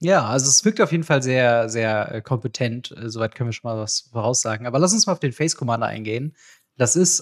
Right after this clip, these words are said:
äh, Saitya Etherflux Genius. Äh, vier Mana, ein generisches, ein blaues, ein rotes, ein weißes für ein drei fünf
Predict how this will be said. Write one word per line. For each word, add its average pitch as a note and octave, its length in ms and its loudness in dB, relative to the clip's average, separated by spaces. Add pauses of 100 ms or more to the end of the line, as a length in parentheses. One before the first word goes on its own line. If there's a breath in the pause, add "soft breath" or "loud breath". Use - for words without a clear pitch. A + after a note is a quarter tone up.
äh, C3 160 0
Saitya E3+ 720 0
Etherflux B2+ 720 -2
Genius. A#2+ 640 -2
Äh, - 140 -4
vier G#3+ 260 0
Mana, E3 400 0
ein C#3 200 -4
generisches, C3 540 -6
ein B2 160 -6
blaues, A#2 300 -2
ein A#2 120 -12
rotes, A#2 280 -14
ein A2+ 100 -10
weißes D3 340 -2
für B2+ 100 -6
ein B2 120 -4
drei C3 300 0
fünf D#3 400 -4